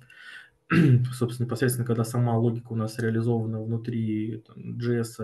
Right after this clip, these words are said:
и WebView, а отображение реализовано на Q M L и использует все его возможности и преимущества. То есть, э, здесь можно,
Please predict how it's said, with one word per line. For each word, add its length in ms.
и 320
WebView, 540
а 240
отображение 1120
реализовано 520
на 300
Q 220
M 140
L 420
и 720
использует 500
все 200
его 720
возможности 640
и 140
преимущества. 640
То 100
есть, 340
э, 400
здесь 280
можно, 440